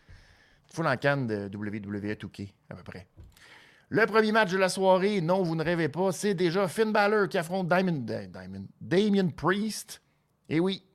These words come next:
déjà. Alors, euh, tout le monde pense que ce sera l'affrontement à WrestleMania.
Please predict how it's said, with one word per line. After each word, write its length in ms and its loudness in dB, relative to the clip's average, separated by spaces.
déjà. 400 -2
Alors, 360 -4
euh, 200 -2
tout 140 -6
le 80 -2
monde 200 -2
pense 320 -2
que 100 -8
ce 120 -8
sera 160 -6
l'affrontement 400 -4
à 60 0
WrestleMania. 680 -2